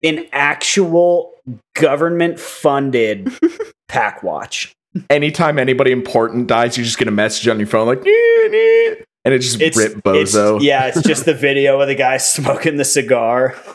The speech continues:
Speaker 1: Okay, but no, on a, a, on a serious note, I, I do really wanna actually talk about Prince Andrew getting stripped of his titles because I think that that is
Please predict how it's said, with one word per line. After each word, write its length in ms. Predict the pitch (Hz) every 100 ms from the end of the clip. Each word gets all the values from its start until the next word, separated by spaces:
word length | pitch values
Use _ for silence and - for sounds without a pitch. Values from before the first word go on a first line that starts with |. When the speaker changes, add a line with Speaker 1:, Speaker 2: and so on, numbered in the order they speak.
| - _ -
Speaker 1:
Okay, 240 | 202 190
but 300 | 147 202 190
no, 220 | 185 190 -
on 240 | 180 190 -
a, 260 | 170 160 180
a, 160 | 180
on 200 | 165 190
a 60 | 254
serious 520 | - 226 214 180 -
note, 160 | 151 127
I, 160 | 131
I 80 | 143
do 240 | 139 151 160
really 320 | 143 143 135
wanna 220 | 127 120
actually 600 | 113 117 - - 113 113
talk 280 | 110 104 104
about 460 | 107 107 104 - -
Prince 220 | 135 113
Andrew 300 | 110 104 120
getting 280 | 117 107 101
stripped 520 | - 117 113 - - -
of 240 | 107 104
his 460 | 113 107 95 - - -
titles 480 | - 104 120 151 135
because 320 | 135 135 120
I 260 | - 113 110
think 460 | - 117 113 117
that 260 | 113 104 -
that 320 | 107 101 98 104
is 580 | 101 98 92 87 -